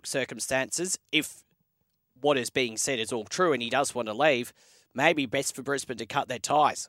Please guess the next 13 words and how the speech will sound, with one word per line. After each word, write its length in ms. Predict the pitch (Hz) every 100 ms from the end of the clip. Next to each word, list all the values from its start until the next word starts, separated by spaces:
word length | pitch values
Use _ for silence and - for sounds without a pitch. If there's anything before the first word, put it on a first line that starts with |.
| -
Um, 300 | 120 120 117
I, 160 | 143 151
I 160 | 170
don't 240 | 175 156 123
think, 340 | 156 143 107 - _ _ _ _
i-, 40 | -
if 300 | 123 139 -
I 180 | 143 143
was 320 | 127 - -
a 60 | 104
supporter 480 | - - 147 135
of 80 | 107
Brisbane 480 | - 139 - 107 113